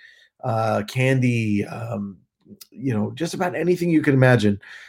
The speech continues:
Um, shop at your local stores, spend as little as a dollar, you get a stamp,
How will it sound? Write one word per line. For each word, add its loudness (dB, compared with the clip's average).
Um, 6
shop 6
at 6
your 8
local 6
stores, 4
spend 2
as 2
little 6
as 2
a -4
dollar, 4
you 2
get 2
a 2
stamp, 0